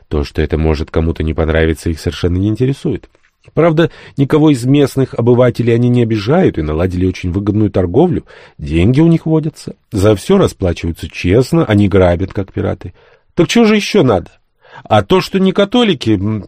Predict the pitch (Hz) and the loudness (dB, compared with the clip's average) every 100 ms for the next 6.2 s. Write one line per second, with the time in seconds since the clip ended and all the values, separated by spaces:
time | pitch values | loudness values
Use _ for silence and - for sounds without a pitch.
0 | _ - - 98 85 143 214 226 - 170 | _ -6 -2 0 2 2 2 0 0 2
1 | 127 90 107 98 95 92 - 82 - - | 2 2 0 0 0 0 -2 -8 -8 -8
2 | - 67 - - - - - 175 190 196 | -8 -12 -14 -20 -20 -16 -4 0 2 0
3 | 208 - 160 135 135 123 131 127 113 117 | -2 0 2 2 0 -2 -2 -2 -4 -6
4 | 110 113 104 110 98 98 107 101 117 - | -4 -4 0 0 2 2 2 2 0 2
5 | 104 92 98 90 95 104 113 156 160 - | 0 2 0 2 0 0 0 -2 -2 -6
6 | - - | -8 -16